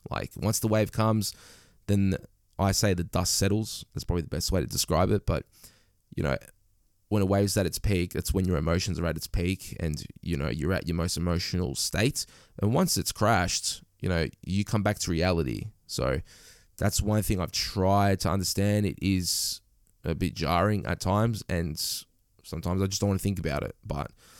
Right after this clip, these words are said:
it's about breaking out of certain habits. So we'll move on to the next one, and this one is a very, very good comment. I absolutely love this. Um, "You have a limited amount of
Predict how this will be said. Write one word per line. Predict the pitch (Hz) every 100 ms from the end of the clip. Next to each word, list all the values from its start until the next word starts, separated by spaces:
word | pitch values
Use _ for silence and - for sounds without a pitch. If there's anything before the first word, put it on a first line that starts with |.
| - - _
it's | 85 -
about | 82 85 80 65 - - _ _
breaking | - 82 85 73
out | 65
of | 69
certain | - - -
habits. | - - - - -
So | - - - - - _ _ - - - _ _ - - - -
we'll | 110
move | 131 180
on | 285
to | 127
the | 101
next | 95 -
one, | 82 78 64 -
and | 90 90 87 -
this | 110 110
one | - 127 107
is | 95 87 90 -
a | - 85 80 - -
very, | 76 104 123 135 131 117 104 98 - _ -
very | 277 285 294 311 285 254
good | 196 170 175
comment. | - 117 110 110 _ 120
I | -
absolutely | 80 - - 147 127
love | 110 104
this. | 98 98 - - - - - - -
Um, | - 120 123 120 117 - _ _ _ _
"You | - 123
have | 131 143
a | 143
limited | 113 131 127 135
amount | 113 110
of | 107